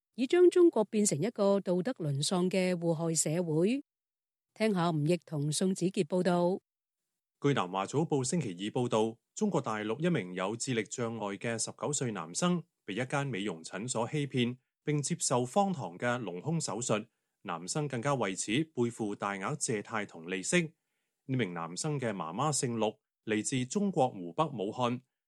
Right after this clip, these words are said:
Speaker 2: 佢透露自己個仔喺聽從當地一間美容診所工作人員嘅建議後，喺七月二十八號接受咗胸部整形手術。事件令到呢名媽媽深陷震驚同痛苦嘅情緒當中。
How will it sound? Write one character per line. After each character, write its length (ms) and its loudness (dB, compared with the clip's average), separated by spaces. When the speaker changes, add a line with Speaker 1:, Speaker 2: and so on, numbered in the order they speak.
Speaker 2:
佢 100 0
透 200 0
露 180 2
自 160 -2
己 140 0
個 100 -2
仔 160 0
喺 220 0
聽 240 -4
從 340 -8
當 220 0
地 100 0
一 120 0
間 200 -2
美 220 -2
容 180 -4
診 240 -8
所 220 0
工 240 -4
作 240 -4
人 220 -8
員 200 -10
嘅 220 -4
建 200 -6
議 180 -2
後， 280 0
喺 140 2
七 180 0
月 200 -2
二 40 -8
十 220 -4
八 160 -4
號 380 0
接 160 -4
受 200 -4
咗 240 0
胸 240 -2
部 180 -2
整 220 -6
形 200 -4
手 240 -4
術。 260 2
事 180 0
件 140 4
令 180 0
到 160 2
呢 60 2
名 160 0
媽 200 -4
媽 320 0
深 320 -4
陷 200 -8
震 340 -4
驚 280 0
同 220 -12
痛 260 -6
苦 280 -4
嘅 180 -2
情 240 -8
緒 220 -6
當 180 -2
中。 260 2